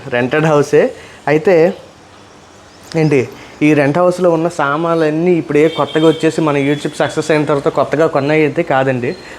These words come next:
మనం ట్వంటీ ట్వంటీలో హౌస్ కొన్నప్పటి నుంచి, విజయవాడలో హౌస్ కొన్నప్పటి నుంచి ఉన్న సామాన్లే అదే అనమాట. ఇప్పుడు కొంచెం కొత్తగా కొనుక్కొని కొనుక్కున్నాం అంతే, చిన్న చిన్న వస్తువులు. అవి కూడా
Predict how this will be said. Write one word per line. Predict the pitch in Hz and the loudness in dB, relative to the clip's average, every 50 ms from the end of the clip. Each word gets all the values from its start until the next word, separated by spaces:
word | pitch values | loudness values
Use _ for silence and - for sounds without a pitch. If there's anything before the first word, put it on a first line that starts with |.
| - - | -6 -4
మనం | 135 143 139 | -2 -2 -2
ట్వంటీ | 131 - 135 131 131 156 151 | 0 0 0 0 0 0 0
ట్వంటీలో | 151 156 147 143 151 147 156 147 | 2 0 0 2 2 2 2 2
హౌస్ | 139 135 135 143 - - | 2 2 2 2 0 0
కొన్నప్పటి | - 151 147 147 147 143 - 151 147 | -2 -2 0 0 -2 0 0 0 0
నుంచి, | 143 139 - 151 | 0 0 -2 -2
విజయవాడలో | 139 127 139 143 147 147 143 | -2 0 2 4 4 4 2
హౌస్ | 135 131 131 131 | 2 2 0 -2
కొన్నప్పటి | - 147 143 143 - - 147 | -2 -4 -4 -4 -4 -4 -4
నుంచి | 156 160 156 170 | -4 -2 0 0
ఉన్న | 151 147 160 | 0 2 0
సామాన్లే | - - - 143 139 156 160 151 143 170 247 311 - - - - - - - - - - - | 0 0 -2 -2 0 2 2 2 2 2 0 -2 -4 -8 -20 -20 -20 -20 -20 -20 -8 -2 0
అదే | 160 170 | 2 4
అనమాట. | 170 156 147 139 127 190 | 4 2 2 0 0 -2
ఇప్పుడు | 196 - - 254 | -2 -2 0 0
కొంచెం | 226 233 208 214 208 254 220 | 4 4 4 2 2 0 0
కొత్తగా | 214 185 - - 185 214 | 0 -2 -2 0 0 0
కొనుక్కొని | 233 226 208 185 185 180 180 175 185 | 0 2 2 2 2 2 2 2 2
కొనుక్కున్నాం | 170 156 143 147 - 160 147 139 135 | 0 0 -2 -2 -2 -2 0 0 0
అంతే, | 127 123 127 123 143 127 - - - - - | 0 0 0 0 -2 -2 -2 -4 -6 -2 0
చిన్న | 165 165 | 2 2
చిన్న | 156 - 185 170 170 | 2 2 4 4 4
వస్తువులు. | 165 151 151 - - 190 208 220 | 4 2 2 2 2 4 4 4
అవి | 175 160 | 4 4
కూడా | 156 175 185 | 2 2 0